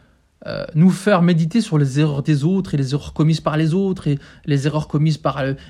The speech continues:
les, les, les, les, les chrétiens, les athées, les, les, les, les communistes ou que sais-je. Certes, on peut méditer là-dessus, mais la première chose importante, c'est que ça doit servir à ce que nous nous améliorons, nous.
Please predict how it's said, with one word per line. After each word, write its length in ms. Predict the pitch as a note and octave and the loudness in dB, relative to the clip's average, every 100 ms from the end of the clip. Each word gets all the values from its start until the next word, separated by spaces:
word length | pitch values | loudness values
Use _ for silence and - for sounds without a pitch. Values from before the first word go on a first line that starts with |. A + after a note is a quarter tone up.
| _ | _
les, 200 | C3+ C#3 | -2 0
les, 200 | C3+ C3 | 2 0
les, 320 | C3 C3 C3 | 0 -2 -2
les, 240 | C3 C3 B2+ - | -2 -4 -6 -10
les 160 | C3+ C#3 | -4 -4
chrétiens, 640 | - D#3+ - D#3+ E3+ E3 | -2 -4 -2 -2 -2 0
les 200 | D#3 C#3 | 0 0
athées, 480 | C#3+ C#3+ D#3+ D#3+ D#3+ | -2 0 2 4 4
les, 300 | D3+ C3 C3+ - - - | 2 -2 -6 -12 -16 -8
les, 340 | C3 C3 C3 | -4 -2 -2
les, 140 | C3 | -2
les 120 | B2+ C#3 | -2 -4
communistes 580 | - D3 D3 D#3 D#3+ - | 0 0 2 2 0 -6
ou 60 | |
que 100 | D3+ | -6
sais-je. 340 | D3+ A#3 C3+ - - - - - - - - - - - | -2 -2 -4 -6 -18 -20 -20 -20 -18 -16 -16 -16 -14 -14
Certes, 260 | - A#3 - | -2 -2 0
on 60 | D3+ | 2
peut 100 | D3 | 2
méditer 300 | C#3 C#3+ D#3 | 0 0 -2
là-dessus, 260 | D3 - | -2 0
mais 180 | G3+ - | 0 0
la 180 | D3+ D3+ | 0 0
première 360 | D#3 - D#4 - | 0 0 0 -2
chose 440 | - C#4+ F3+ C3 - - - | -2 0 0 -2 -10 -10 -2
importante, 640 | E3 F3+ - A#3 A#3+ - - - | 0 0 0 -2 -2 -8 -18 -10
c'est 180 | - D#3+ | -6 0
que 280 | F#3+ F#3+ - - - | 2 0 -4 -18 -6
ça 160 | - | 0
doit 140 | E3+ F#3 | 2 2
servir 320 | F#3+ G3 G3+ | 2 0 0
à 60 | D#3 | -4
ce 80 | - | 0
que 200 | F3+ D#3+ | 0 2
nous 400 | E3+ F#3 C#4+ D4+ | 6 6 6 6
nous 240 | G3+ D3 | 4 4
améliorons, 520 | D#3 D3+ D3 D3 C#3+ C#3 | 2 2 2 0 0 -2
nous. 320 | C3 F3+ | 0 0